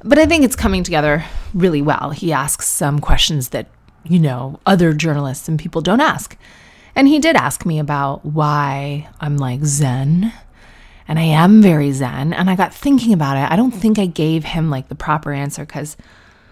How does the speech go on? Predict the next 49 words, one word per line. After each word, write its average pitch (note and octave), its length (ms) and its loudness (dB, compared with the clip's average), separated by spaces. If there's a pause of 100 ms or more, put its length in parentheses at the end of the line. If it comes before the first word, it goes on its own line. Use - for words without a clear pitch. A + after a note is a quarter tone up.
(220)
I D#3 40 -8
just D3+ 200 -6
answered E3 340 -2
on C3 120 -6
the C3+ 60 -6
spot. - 280 0
But E3+ 120 -4
the F#3 60 0
more A3 360 6
I G#3+ 100 2
think A#3 180 -2
about B2+ 220 -4
it, C3+ 100 -8
it's D3+ 200 -10
that, - 200 -8
like, D#3+ 560 -8 (1400)
if - 240 -2
you B3 200 2
are A3 200 2
writing G3+ 320 2
me A3+ 100 6
this E3+ 220 -2
letter, C3+ 200 -4
if - 200 -8
you're, G#3 100 -2
like, F3+ 360 -6 (500)
you're F3 420 -4
twenty-eight, D#3 720 -2
you're F3 240 -4
alive, D3 380 -4
you E3+ 100 -4
live F3+ 180 -2
in F#3+ 100 0
Sheffield, D3 640 -6
you F3 140 -2
have, E3 180 -6
like, D#3+ 160 -2
your D#3+ 120 -2
whole G3+ 340 4
life F3 200 -2
ahead D#3 180 -4
of C#3+ 80 -4
you. C3+ 160 -4
I C#3+ 160 -4
assume G#3 500 0
you G3+ 80 2
have D#3 200 -4
good D3 160 -2
health. - 560 -8